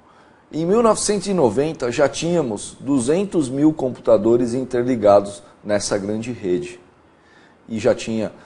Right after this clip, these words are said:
além das universidades, algumas empresas e algumas pessoas, alguns indivíduos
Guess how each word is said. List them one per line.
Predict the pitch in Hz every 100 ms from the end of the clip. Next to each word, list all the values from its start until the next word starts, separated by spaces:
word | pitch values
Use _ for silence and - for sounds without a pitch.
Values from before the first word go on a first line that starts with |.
| - -
além | 92 98 127
das | 117 101
universidades, | 104 92 90 - 90 95 143 147 - - - - -
algumas | 156 160 131 127 131 156
empresas | 190 135 135 143 160 - -
e | 208 226 - -
algumas | 202 190 147 160 165 156
pessoas, | - 156 - 127 131 120
alguns | 113 104 120 117
indivíduos | 127 139 143 110 117 123 127 -